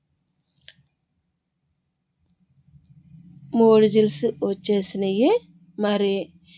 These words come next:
విజిల్ ప్రెషర్ పోయినాక మూత తీసుకుని ఒక్కసారి అటు ఇటు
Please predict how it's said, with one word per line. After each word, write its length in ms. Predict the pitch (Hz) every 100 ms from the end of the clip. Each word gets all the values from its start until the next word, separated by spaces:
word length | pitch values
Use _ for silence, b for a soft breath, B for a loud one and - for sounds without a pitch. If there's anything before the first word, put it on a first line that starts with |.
| b b
విజిల్ 480 | - 240 240 285 262 254 - _ -
ప్రెషర్ 520 | - 226 214 208 214
పోయినాక 680 | - 208 202 208 202 196 - 302 453 - _ _ _ _ _ _ _ _ _ _ _ -
మూత 320 | 226 226 226 214
తీసుకుని 640 | 214 214 202 - 208 240 330 403 _ _ _ _ _ _ _ _ _ _ _ _ _ _ _ _ _ _ _ _ _ _ _ _ _ _ _ _ _ _ _ _ _ _ _ _ _ _ _ _
ఒక్కసారి 720 | 247 220 214 - 214 208 208 220 - _ _ _
అటు 240 | 220 214 214
ఇటు 280 | 214 208 214